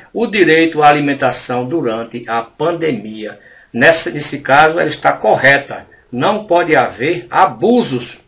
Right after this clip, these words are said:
Um botijão que era vendido a sessenta reais, de uma hora pra outra, passar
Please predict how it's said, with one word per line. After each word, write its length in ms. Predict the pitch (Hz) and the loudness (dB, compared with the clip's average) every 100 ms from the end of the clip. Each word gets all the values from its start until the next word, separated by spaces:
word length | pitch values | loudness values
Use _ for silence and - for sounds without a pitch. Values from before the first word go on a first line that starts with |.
| _ _ _ - | _ _ _ -6
Um 120 | 135 | -2
botijão 500 | 165 180 160 151 151 | 0 0 0 2 0
que 100 | 151 | 4
era 180 | 151 147 | 4 4
vendido 520 | 139 135 113 117 113 | 2 -2 -2 -4 -2
a 80 | 120 | -4
sessenta 560 | - - 151 - 127 - | -2 -2 -2 -2 -4 -6
reais, 640 | 113 113 135 - - - _ - | -4 -2 -2 -2 -8 -14 _ -14
de 180 | 113 170 | -6 -4
uma 260 | 175 147 | -2 2
hora 380 | 120 117 113 113 - _ _ _ | 2 2 0 -6 -14 _ _ _
pra 200 | 123 120 | 0 4
outra, 460 | 127 165 175 170 190 | 4 4 2 0 0
passar 720 | - - - - 123 107 | 0 0 2 0 2 0